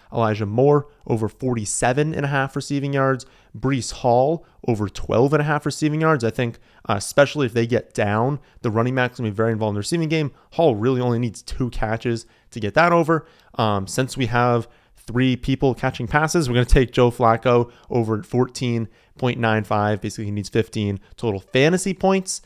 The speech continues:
Uh, and then I would say one of either Mixon over seventy-six and a half receiving yards, or rushing yards, excuse me, obviously. Uh, so Mixon over seventy-six and a half rushing. And then, uh, Ja'Marr Chase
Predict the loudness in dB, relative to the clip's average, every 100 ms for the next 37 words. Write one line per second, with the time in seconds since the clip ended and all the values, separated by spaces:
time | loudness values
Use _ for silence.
0 | _ _ _ 0 2 2 2 2 2 -2
1 | -10 _ _ -2 2 2 2 0 -2 2
2 | 4 4 2 0 2 2 0 0 2 4
3 | 2 0 -2 2 2 0 -4 _ -10 -4
4 | -2 -2 -2 0 0 0 0 2 0 0
5 | 0 0 -4 -6 -4 -2 -4 -6 -6 -4
6 | -2 0 0 2 2 2 2 0 -2 -8
7 | -8 -6 -6 -4 -4 -4 -6 _ _ _
8 | -4 -2 0 0 2 2 2 4 2 0
9 | -2 -2 -2 0 -2 -2 -6 -8 _ _
10 | _ -4 0 2 2 2 0 -2 0 0
11 | 0 2 2 2 -2 -2 -2